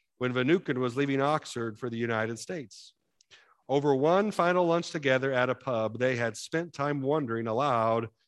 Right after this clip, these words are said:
about the nature of life after death. When they had finished eating, they stood outside the pub and they talked for a few more minutes.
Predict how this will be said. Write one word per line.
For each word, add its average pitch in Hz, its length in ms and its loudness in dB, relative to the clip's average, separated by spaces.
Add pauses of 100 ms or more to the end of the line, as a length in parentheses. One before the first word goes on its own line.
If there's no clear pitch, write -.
(160)
about 131 460 2
the 202 80 0
nature 127 480 -2
of 180 300 0
life 123 520 0 (300)
after 101 340 -2
death. 202 380 -2 (1000)
When 123 160 -2
they 131 120 2
had 120 140 -2
finished 220 480 0
eating, 123 480 -4 (420)
they 113 140 -2
stood 156 240 0
outside 165 460 2
the 190 100 -2
pub 117 380 -2
and 127 100 -2
they 127 120 0
talked 165 380 -2
for 147 180 -2
a 135 40 -4
few 160 180 -4
more 170 200 -2
minutes. 123 540 -8